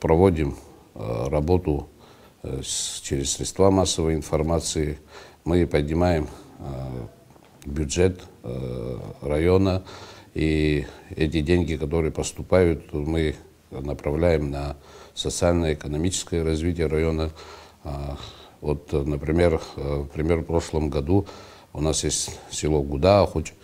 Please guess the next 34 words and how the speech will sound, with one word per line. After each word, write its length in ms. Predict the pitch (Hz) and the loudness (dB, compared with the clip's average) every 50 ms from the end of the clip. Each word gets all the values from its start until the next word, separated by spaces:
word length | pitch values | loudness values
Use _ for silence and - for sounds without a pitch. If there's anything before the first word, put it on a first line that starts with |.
| - - - - - - _ _ _ | -20 -20 -20 -20 -20 -20 _ _ _
в 200 | 76 69 69 65 | -12 -10 -10 -6
котором 440 | - 78 71 87 87 87 82 80 80 | -4 -4 2 4 4 4 4 4 2
не 100 | 80 82 | 2 2
было, 340 | 80 78 76 73 73 69 - - - - - - - - | 2 2 2 2 0 -2 -4 -8 -16 -18 -18 -20 -18 -16
а, 300 | - 69 69 67 67 64 62 - - - _ - | -14 -12 -10 -10 -10 -12 -12 -14 -18 -20 _ -10
уже 200 | - 69 69 76 | -8 -4 -4 -4
двадцать 480 | 71 67 80 82 78 - - - - - | -2 2 2 2 2 0 -6 -12 -6 0
лет. 240 | 85 98 107 101 - - - - - - - - _ _ _ _ _ _ | 2 2 2 2 0 -10 -20 -20 -20 -20 -20 -20 _ _ _ _ _ _
Там 320 | - - 73 76 76 71 71 | -2 -2 -2 0 -2 -2 -4
электроэнергия 760 | 73 71 71 - - - 76 76 80 85 87 82 85 76 78 | -4 -4 -6 -6 -6 -2 0 0 2 4 2 2 2 0 -2
была, 260 | 73 73 78 87 107 | 0 2 2 4 4
но 160 | 107 95 82 | 4 4 2
ни, 300 | 76 76 73 71 73 73 | 0 -2 -2 -4 -4 -4
ни 140 | 73 73 76 | -4 -4 -4
один 540 | 76 73 73 71 85 87 82 80 73 73 67 | -2 -2 -2 -2 0 0 0 -2 -2 -4 -6
житель, 400 | 69 76 98 101 - 82 73 71 - - - - - - - - _ _ | -4 -2 -4 -2 0 -2 -2 -2 -6 -16 -20 -20 -20 -20 -20 -20 _ _
а 100 | - 71 | -2 -2
их 140 | 78 73 | -2 -2
там 180 | - 78 76 76 | 0 -2 -2 -2
очень 220 | 78 - - 76 | -2 -4 -4 -4
мало 260 | 76 82 95 104 87 78 | 0 2 2 4 2 2
осталось, 500 | 76 - - 82 76 71 69 - - - _ - - - - _ _ | 0 -2 -2 -2 -2 -2 -2 -6 -10 -14 _ -20 -20 -20 -20 _ _
не 80 | 82 | -4
мог 200 | 76 80 87 87 | 0 0 0 0
подключить 500 | - 78 67 73 80 71 - - 92 - | -2 -6 -6 -4 -6 -6 -4 -4 -6 -4
ни 80 | 76 76 | -4 -6
телевизор, 480 | 65 71 73 71 78 95 101 90 82 71 | -4 -4 -4 -2 0 0 0 0 -2 -4
ни 100 | 73 71 | -4 -8
холодильник. 680 | 73 - 67 71 76 73 82 101 101 92 76 73 - | -8 -6 -4 -4 -2 0 0 0 0 0 -2 -4 -4
И 20 | 73 | -2
вот, 220 | 73 78 73 - - - - - - | -2 -2 -4 -6 -14 -20 -20 -14 -12
э, 60 | - 69 | -8 -6
восемьсот 840 | 69 69 67 67 69 69 76 71 - - 82 76 - - 87 80 - | -6 -6 -6 -8 -4 -4 -4 -4 -2 -4 -4 -4 0 0 0 0 2
тысяч 400 | - 82 - - 69 - - - | -2 -2 -2 -6 -6 -8 -10 -12